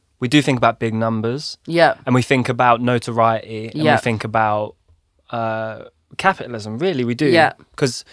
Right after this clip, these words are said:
Speaker 1: you think of a Banksy or whatever, you
Speaker 2: I
Speaker 1: think
Speaker 2: was
Speaker 1: of,
Speaker 2: about to say, yeah.
Speaker 1: you think of fifty million, you
Speaker 2: Yeah.
Speaker 1: think of Picasso, you think of a hundred million, you know
Speaker 2: Yeah.
Speaker 1: what I mean? But as, away from that, in reality, an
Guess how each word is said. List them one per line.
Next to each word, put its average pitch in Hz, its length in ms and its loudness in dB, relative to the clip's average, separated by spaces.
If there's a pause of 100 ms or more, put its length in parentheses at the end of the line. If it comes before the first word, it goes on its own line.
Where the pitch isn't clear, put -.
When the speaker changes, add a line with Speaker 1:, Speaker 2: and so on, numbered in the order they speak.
(100)
Speaker 1:
you 131 80 -8
think 139 160 2
of 123 60 -2
a 120 80 -2
Banksy 120 340 0
or 113 80 0
whatever, 113 220 -4
you 113 100 -2
Speaker 2:
I - 20 -4
Speaker 1:
think 139 180 -2
Speaker 2:
was - 80 -6
Speaker 1:
of, 113 60 2
Speaker 2:
about - 160 -2
to - 60 -16
say, 135 300 -4
yeah. 135 100 -2
Speaker 1:
you 120 40 0
think 127 180 4
of 113 80 -4
fifty 117 260 0
million, 110 400 2
you 110 100 -4
Speaker 2:
Yeah. 180 60 4
Speaker 1:
think 147 140 6
of 117 100 -2
Picasso, 113 440 -2
you 104 100 -4
think 98 240 -8
of 101 160 -8
a - 40 -10
hundred 117 260 2
million, 95 300 -2
you 104 100 -2
know - 60 2
Speaker 2:
Yeah. 156 80 4
Speaker 1:
what 123 40 4
I 113 40 0
mean? 110 260 -4 (400)
But 143 240 8 (760)
as, 131 160 6 (100)
away 160 460 6
from 107 320 -2
that, 110 280 0 (400)
in 127 140 2
reality, 127 680 6
an 123 100 -6